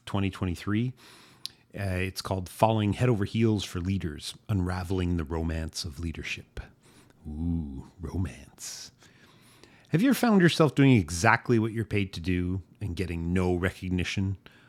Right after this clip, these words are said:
While the one person making things work on the project that it's been on fire for months get heaps for being a leader and saving the day?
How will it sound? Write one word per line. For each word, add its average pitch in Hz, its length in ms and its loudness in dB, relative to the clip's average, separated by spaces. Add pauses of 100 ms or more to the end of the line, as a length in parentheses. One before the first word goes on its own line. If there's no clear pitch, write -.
(180)
While 98 140 4
the 104 60 4
one 123 380 8
person 92 540 2
making 104 320 2
things 117 260 4
work 107 380 -2 (280)
on 98 120 -2
the 95 80 -2
project 107 600 2
that 98 120 -2
it's - 240 -8
been 107 240 0
on 95 180 2
fire 101 560 0
for - 180 -4
months 98 760 2 (320)
get - 160 -8
heaps - 640 2
for 107 160 0
being 110 400 6 (100)
a 95 60 -2
leader 113 760 4 (320)
and 92 180 2
saving 104 600 4
the 101 80 4
day? 113 440 2